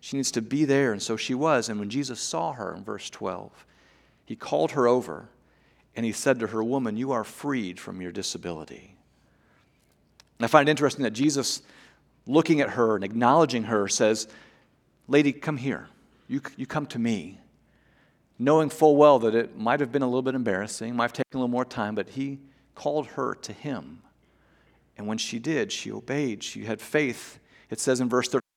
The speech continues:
"He laid hands on her, and immediately she was made straight and glorified God." For the first time in eighteen years,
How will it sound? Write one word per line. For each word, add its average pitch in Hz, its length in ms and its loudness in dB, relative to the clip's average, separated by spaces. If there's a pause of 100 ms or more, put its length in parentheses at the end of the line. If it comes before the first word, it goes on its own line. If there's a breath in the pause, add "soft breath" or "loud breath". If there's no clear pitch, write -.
(160)
"He 117 60 -2
laid 120 360 4
hands 151 400 -2
on 107 140 2
her, 107 160 -4
and 104 80 -4
immediately 110 760 -4 (1200)
she - 120 -8
was 101 140 -2
made 95 260 -2
straight - 560 -6 (320)
and 87 100 -12
glorified 90 560 -6
God." 73 300 -12 (1400)
For - 80 -4
the 117 100 -2
first 156 180 6
time 147 120 6
in 131 60 6
eighteen 147 280 2
years, 127 360 0